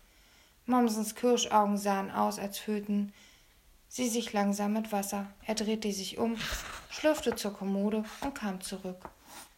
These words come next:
Oskar starrte ihm mit gerümpfter Nase nach. Der Mommsen kam mit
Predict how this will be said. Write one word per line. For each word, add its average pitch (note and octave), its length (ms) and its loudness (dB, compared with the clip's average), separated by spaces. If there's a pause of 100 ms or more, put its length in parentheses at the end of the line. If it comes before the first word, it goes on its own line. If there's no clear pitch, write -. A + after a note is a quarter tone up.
(280)
Oskar G3+ 340 -2
starrte G3+ 400 -2
ihm G3 80 0
mit F#3+ 160 -6
gerümpfter F#3+ 500 -2
Nase F#3+ 300 -4
nach. F#3 280 -8 (640)
Der F3+ 80 -12
Mommsen G3 400 -2
kam A3 340 -2
mit A3 160 -2